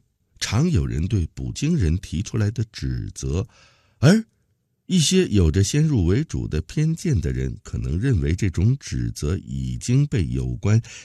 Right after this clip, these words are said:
以上那条法国船边的两头鲸鱼所说的一切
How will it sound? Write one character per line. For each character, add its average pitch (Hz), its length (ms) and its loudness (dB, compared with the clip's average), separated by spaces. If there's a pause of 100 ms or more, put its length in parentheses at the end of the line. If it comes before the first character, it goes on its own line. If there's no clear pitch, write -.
以 71 280 0
上 117 300 0
那 101 140 4
条 82 200 0
法 64 340 -4
国 87 180 -2
船 87 320 2
边 165 260 2
的 80 80 0
两 65 320 -2
头 80 180 -4
鲸 160 320 0
鱼 110 220 0
所 67 260 -6
说 110 280 -4
的 104 140 -2
一 95 340 -2
切 - 340 -6